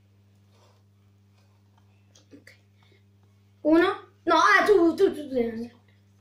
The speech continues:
Devi andare tu. Sì, sì. Ok, sto registrando, raga, vai.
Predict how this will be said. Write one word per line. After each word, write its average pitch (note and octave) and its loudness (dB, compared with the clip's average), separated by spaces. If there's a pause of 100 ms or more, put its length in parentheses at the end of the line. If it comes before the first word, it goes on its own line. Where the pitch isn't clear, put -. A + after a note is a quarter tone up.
(240)
Devi C#4 -8
andare C#4 0
tu. B3+ -6 (4000)
Sì, B3+ -4
sì. - -2 (600)
Ok, B3 0
sto - -6
registrando, - -6
raga, - -6
vai. C#4 -2